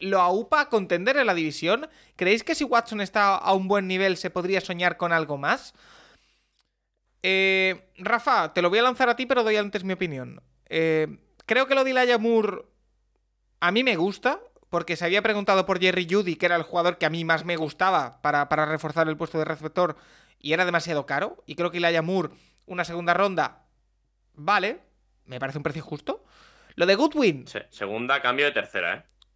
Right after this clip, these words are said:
Speaker 1: Bo-, por eso, además, mejor.
Speaker 2: O sea, no,
Speaker 1: Em,
Speaker 2: no es una segunda.
Speaker 1: eh, Goodwin, bueno, bien, tampoco me dice gran cosa, pero oye, está bien para la profundidad de la posición,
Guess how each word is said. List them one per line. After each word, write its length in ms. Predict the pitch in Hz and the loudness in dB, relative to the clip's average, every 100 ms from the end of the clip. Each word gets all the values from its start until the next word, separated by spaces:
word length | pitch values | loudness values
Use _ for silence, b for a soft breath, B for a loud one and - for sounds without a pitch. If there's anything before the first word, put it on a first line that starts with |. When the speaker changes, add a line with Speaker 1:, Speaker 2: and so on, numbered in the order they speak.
| _ _ | _ _
Speaker 1:
Bo-, 220 | 135 123 | -18 -8
por 160 | 139 131 | -4 -2
eso, 200 | 143 104 | -4 -8
además, 320 | 113 143 127 | -4 -4 -4
mejor. 300 | 123 143 143 b b b b b | -2 0 0 b b b b b
Speaker 2:
O 40 | - | -2
sea, 100 | 160 | 0
no, 140 | 156 | 2
Speaker 1:
Em, 60 | 151 | -2
Speaker 2:
no 60 | - | -6
es 100 | - | -4
una 100 | 107 | -4
segunda. 360 | 95 90 82 _ - - _ | -4 -12 -14 _ -20 -20 _
Speaker 1:
eh, 240 | 160 160 160 | 0 0 2
Goodwin, 640 | 240 240 214 160 131 127 _ _ _ - | 0 2 2 2 0 -12 _ _ _ -16
bueno, 460 | 208 285 262 - _ _ _ - | -2 0 0 -6 _ _ _ -8
bien, 500 | 180 269 254 277 349 _ - | 0 0 0 -4 -20 _ -4
tampoco 320 | 151 214 208 | -4 -2 -4
me 80 | 214 | -4
dice 220 | 202 208 | -2 0
gran 160 | 202 190 | 0 0
cosa, 280 | 208 269 | -2 0
pero 140 | 247 196 | 2 0
oye, 140 | 185 | 0
está 160 | 151 180 | 0 0
bien 160 | 175 | 0
para 180 | 170 170 | 0 2
la 100 | 165 | 0
profundidad 440 | 175 160 165 165 170 | -2 -8 -4 -2 0
de 80 | 165 | 0
la 100 | 165 | -2
posición, 460 | 165 165 214 165 | -6 0 0 0